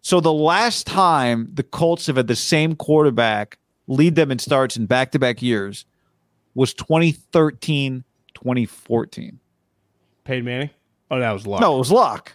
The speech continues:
Speaker 2: Yeah,
Speaker 1: But
Speaker 2: okay.
Speaker 1: that's the last time it's happened. So when he talks about, are you, are you gonna do another one year potentially if you're Indy? Now, maybe you don't, maybe you like Jimmy and he's not a one year.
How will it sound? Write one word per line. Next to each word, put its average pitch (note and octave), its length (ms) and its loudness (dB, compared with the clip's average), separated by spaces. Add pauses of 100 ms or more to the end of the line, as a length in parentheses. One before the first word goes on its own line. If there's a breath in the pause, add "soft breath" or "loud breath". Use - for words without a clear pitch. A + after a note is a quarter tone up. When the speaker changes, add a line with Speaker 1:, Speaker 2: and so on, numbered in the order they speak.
(120)
Speaker 2:
Yeah, - 100 -14
Speaker 1:
But D3+ 240 0
Speaker 2:
okay. - 160 -18
Speaker 1:
that's G3+ 180 2
the G#3 80 0
last E3+ 240 2
time D#3+ 180 0
it's C3+ 120 -4
happened. E3+ 420 0 (520 soft breath)
So E3+ 480 2
when D#3+ 180 4
he A#3+ 120 6
talks G#3+ 320 2
about, D3+ 280 2
are D3+ 80 4
you, D3+ 140 -4 (200)
are D3 80 2
you D#3+ 120 4
gonna G3 100 6
do D#3 160 6
another C3+ 420 2
one C#3 300 4
year B2+ 280 4
potentially D#3+ 680 -6
if C3+ 100 -4
you're C3+ 200 -4
Indy? E3 340 -4 (200 soft breath)
Now, G#3+ 100 0
maybe E3+ 260 2
you C3+ 80 2
don't, A2 200 -2 (120)
maybe C3+ 240 0
you A#2 160 -2
like A2+ 200 -2
Jimmy B2 280 -4
and G#2+ 100 -6
he's A2+ 160 -4
not A2 160 0
a G#2 60 -4
one G#2+ 240 -2
year. B2+ 340 -2